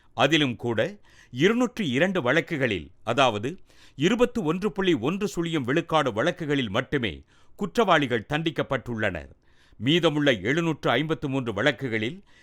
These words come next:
எதிரிகள் விடுதலை செய்யப்பட்டுள்ளனர். இந்த அளவுக்கு குற்றவாளிகள் தப்புவதை நியாயப்படுத்த முடியாது. இரண்டாயிரத்தி இருபத்தி இரண்டாம் ஆண்டிலும் அதே நிலைதான் தொடர்ந்திருக்கிறது.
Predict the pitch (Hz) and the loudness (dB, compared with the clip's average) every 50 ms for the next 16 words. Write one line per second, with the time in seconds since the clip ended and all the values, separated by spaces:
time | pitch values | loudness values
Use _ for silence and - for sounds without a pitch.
0 | - _ - 120 165 202 226 247 214 180 170 139 104 98 139 180 190 190 170 147 | -20 _ 2 4 4 4 4 2 2 2 2 2 0 0 -2 0 2 2 0 0
1 | - - 139 127 127 120 - 120 107 - 127 120 113 113 104 87 73 69 - - | -2 -4 -4 -4 -4 -2 -2 -6 -4 -4 -4 0 0 0 0 -2 -6 -10 -16 -20
2 | _ _ _ _ - - - _ 113 131 180 214 233 226 208 156 151 185 226 220 | _ _ _ _ -20 -20 -18 _ 0 2 2 4 4 4 4 4 4 4 2 0
3 | 226 - - 226 - - 170 147 - 202 185 185 175 165 156 147 151 123 - 151 | -2 -2 -4 -6 -4 -4 -8 -4 -2 0 2 4 4 4 2 0 -2 -2 -2 -4
4 | 147 - - 170 143 127 120 110 85 71 - - - - 104 104 117 135 170 185 | -6 -4 -4 -2 0 0 0 0 -4 -6 -10 -18 -16 -12 -6 0 2 2 2 0
5 | 175 151 - 147 131 135 - - 123 101 110 123 135 127 120 104 87 73 73 67 | -2 -4 -4 -6 -6 -4 -6 -6 -6 -4 -2 -2 2 2 4 2 2 0 -6 -16
6 | - _ _ _ _ - - - - - - 95 107 127 143 151 147 143 139 135 | -20 _ _ _ _ -20 -20 -20 -20 -20 -8 -2 2 2 4 4 4 4 4 4
7 | 135 135 - - 120 107 120 143 143 156 143 - 143 131 135 135 123 127 120 113 | 2 0 -2 -6 -4 -2 -2 0 0 -2 -2 -2 -2 -2 0 0 2 2 2 2
8 | 101 110 123 123 113 113 104 113 156 185 180 - _ _ - 104 123 156 156 196 | 2 2 0 0 0 -2 -4 -4 -6 -8 -14 -20 _ _ 2 6 6 6 6 4
9 | 220 214 151 117 127 151 156 139 135 123 101 85 76 - - 139 151 160 165 160 | 0 -2 -2 -2 0 0 2 2 2 0 0 -2 -6 -8 -6 -2 -2 -2 -2 0
10 | 139 127 123 120 101 - 123 113 104 82 76 | -2 -2 -2 -2 -4 -4 -4 -4 -4 -4 -8